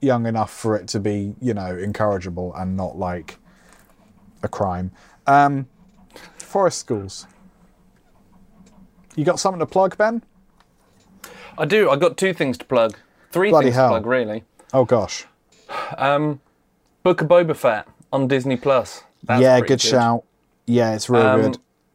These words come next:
Speaker 2: I've also, Now T V. I've binged through most of Dexter New Blood today. I really enjoyed the twentieth anniversary Harry Potter
Speaker 1: Okay.
Speaker 2: thing.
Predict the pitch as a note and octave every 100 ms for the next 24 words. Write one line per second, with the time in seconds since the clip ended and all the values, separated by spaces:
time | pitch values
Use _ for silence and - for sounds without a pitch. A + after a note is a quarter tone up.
0 | _ _ _ _ _ _ _ - B2+ C3+
1 | B2+ B2 A#2+ F2 C#3+ D3 C#3 C#3+ D3+ E3
2 | E3 F3 E3 E3+ F3 B2 A2 - A#2+ A#2+
3 | A#2+ A2+ A2+ A2 _ _ - C3+ C3+ B2+
4 | - B2 A#2+ A#2+ A#2+ - A#2 A2+ A2 -
5 | _ A2+ F2 - A#2 A2+ G#2+ A2+ A#2 A2
6 | - A#2+ A2+ A2+ A2+ B2+ D3 _ _ _
7 | - A2+ A2+ A2 A#2+ A#2 A#2 A2 A2+ A2+
8 | G#2+ A2+ A2 B2+ A2+ A#2 A#2+ A#2 A2+ A#2
9 | A#2 - A#2 A#2+ A#2+ A#2 A#2+ A#2 B2 C3
10 | E3 E3 G2+ A#2 A#2 A2